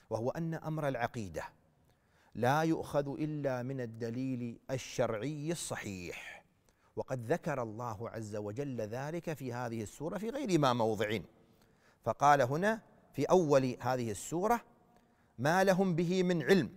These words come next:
لما قال: "وينذر الذين قالوا اتخذ الله ولدا"، ما لهم به من علم ولا لآبائهم. وقال هنا: "لولا يأتون عليهم بسلطان بين"،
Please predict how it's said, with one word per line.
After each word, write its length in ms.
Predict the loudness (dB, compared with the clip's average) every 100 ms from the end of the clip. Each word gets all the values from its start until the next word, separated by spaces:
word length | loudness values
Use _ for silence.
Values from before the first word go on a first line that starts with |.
| -4
لما 260 | 0 0
قال: 360 | 2 4 4 2 -8 -2
"وينذر 540 | 2 4 4 6 6 6
الذين 520 | 6 2 2 2 0
قالوا 440 | 0 2 2 2
اتخذ 420 | -2 -4 -2 0
الله 360 | 0 2 0 2
ولدا"، 540 | 2 2 2 2 0 -2 -18 -18 -6
ما 360 | 0 4 4
لهم 360 | 4 2 0 0
به 300 | 0 2 0
من 220 | 0 -2
علم 380 | -2 -4 -4 -6
ولا 280 | -4 -2 -2
لآبائهم. 640 | 2 2 4 0 -2 -12 -18 _ _ _ _ _ _ -20 -2
وقال 400 | 2 6 10 10
هنا: 380 | 8 4 2 0 -6 -20 -20 -20 -20 _ _ _ _ _ 4
"لولا 420 | 8 10 10 10
يأتون 540 | 10 6 2 2 4 4
عليهم 640 | 4 2 2 0 -2 -2
بسلطان 720 | -2 -2 -2 2 2 4 8
بين"، 420 | 10 10 6 0